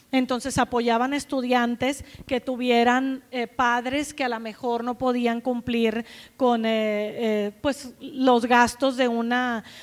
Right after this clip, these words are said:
de una escuela o de una universidad. Entonces, cuando yo entiendo quién soy en Dios,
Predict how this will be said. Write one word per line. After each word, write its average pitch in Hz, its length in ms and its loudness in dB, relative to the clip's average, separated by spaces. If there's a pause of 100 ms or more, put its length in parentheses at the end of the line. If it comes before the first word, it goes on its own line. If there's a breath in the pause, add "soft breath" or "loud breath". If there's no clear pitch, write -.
(100)
de 262 140 8
una 254 200 4
escuela 269 480 2
o - 20 2
de 254 140 2
una 240 200 0
universidad. 254 840 0
Entonces, 254 640 -2 (300 loud breath)
cuando 277 340 6
yo 294 160 2
entiendo 311 800 0
quién 302 300 -4
soy 302 520 -4
en 254 340 -2
Dios, 240 480 0